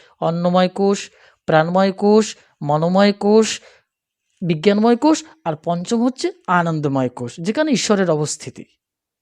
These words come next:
এই চতুর্থতম বিজ্ঞানময় কোষ বা এই জ্ঞান স্তরে যখন আসে,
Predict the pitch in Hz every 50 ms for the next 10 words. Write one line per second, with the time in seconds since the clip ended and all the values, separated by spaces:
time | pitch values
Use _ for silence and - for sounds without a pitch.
0 | _ _ _ _ - - _ - 208 214 220 214 - 220 214 240 294 285 320 320
1 | 269 330 320 320 254 190 202 180 175 180 262 302 320 311 294 247 202 - - 175
2 | 156 143 160 180 196 - 202 208 202 170 185 180 190 220 220 - - 294 285 311
3 | 269 302 - 269 233 185 175 165 - - 151